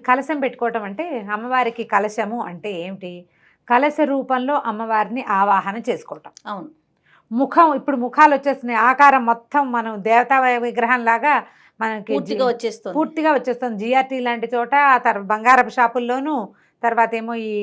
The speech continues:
Speaker 1: పూజా సామాగ్రి షాపుల్లోనూ ప్ర-, ప్రతిమలు మొత్తం కనబడతాయి. అదంతా మన కోసమేనమ్మా, అంతా మన కోసమే, అంతకంటే ఆవిడకి ఏం అవసరం లేదు. ఇప్పుడు ఈ ఒక ప-, ఒక దీన్ని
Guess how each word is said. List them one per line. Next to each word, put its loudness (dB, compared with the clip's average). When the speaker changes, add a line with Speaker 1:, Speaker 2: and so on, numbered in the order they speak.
Speaker 1:
పూజా -2
సామాగ్రి -4
షాపుల్లోనూ -4
ప్ర-, -10
ప్రతిమలు -2
మొత్తం -6
కనబడతాయి. -10
అదంతా -6
మన -4
కోసమేనమ్మా, -10
అంతా -8
మన -6
కోసమే, -6
అంతకంటే -4
ఆవిడకి 0
ఏం -4
అవసరం -6
లేదు. -2
ఇప్పుడు -6
ఈ -6
ఒక -2
ప-, 6
ఒక 0
దీన్ని -6